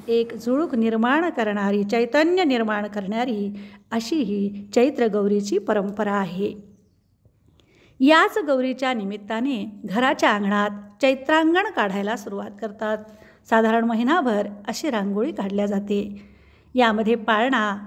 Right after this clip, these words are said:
गणपती, समई, नाभिकमळ, कासव, शंख, सूर्य, चंद्र, गोपद्म, सर्प, त्रिशूळ, स्वस्तिक इत्यादी धार्मिक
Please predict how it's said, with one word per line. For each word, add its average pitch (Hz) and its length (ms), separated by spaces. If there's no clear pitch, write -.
गणपती, 220 800
समई, 240 580
नाभिकमळ, 214 800
कासव, 240 640
शंख, 294 440
सूर्य, 247 640
चंद्र, 247 680
गोपद्म, 214 760
सर्प, 254 440
त्रिशूळ, 247 520
स्वस्तिक 277 920
इत्यादी 330 540
धार्मिक 262 600